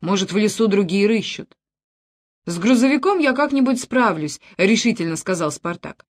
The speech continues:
«Проще в него перегрузить что полегче, чем наоборот. Эту громадину мы всё равно втроём не поднимем.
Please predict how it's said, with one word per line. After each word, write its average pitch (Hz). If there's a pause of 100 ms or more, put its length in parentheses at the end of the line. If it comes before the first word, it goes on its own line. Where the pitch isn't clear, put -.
(240)
«Проще 330
в 262
него 294
перегрузить 254
что 226
полегче, 269 (200)
чем 233
наоборот. 202 (200)
Эту 190
громадину 190 (260)
мы 226
всё 302
равно 277
втроём 170
не 156
поднимем. 156